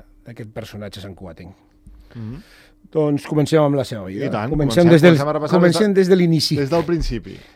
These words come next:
Speaker 1: Ah, en Pau Muñoz Castanyer va, va néixer a Ripollet, el mil nou-cents u. Va néixer a Ripollet perquè el seu pare, Ignasi Muñoz Alabau, era notari,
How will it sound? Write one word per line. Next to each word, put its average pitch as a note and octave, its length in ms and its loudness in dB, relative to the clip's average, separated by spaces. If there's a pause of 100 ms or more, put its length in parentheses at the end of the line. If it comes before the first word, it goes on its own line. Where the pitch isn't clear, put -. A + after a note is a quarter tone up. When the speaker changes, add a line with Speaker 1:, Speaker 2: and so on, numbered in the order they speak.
(180)
Speaker 1:
Ah, D3 400 0
en C3+ 100 -6
Pau E3+ 80 6
Muñoz E3+ 240 6
Castanyer F3 400 2
va, D3 240 2
va C#3 160 -4
néixer D3 220 0
a - 20 -2
Ripollet, C#3+ 480 0 (320)
el B2 80 -8
mil C#3+ 140 -4
nou-cents A#2+ 340 -10
u. G2+ 60 -12 (460)
Va C3+ 120 -8
néixer D3+ 220 -4
a - 20 -4
Ripollet D#3 420 -2
perquè C#3 220 -2
el B2 100 -2
seu C#3 160 -2
pare, D3 280 0 (100)
Ignasi A2+ 360 -10
Muñoz A2+ 280 -8
Alabau, A#2+ 380 -4 (120)
era A#2+ 180 -8
notari, C#3+ 360 -6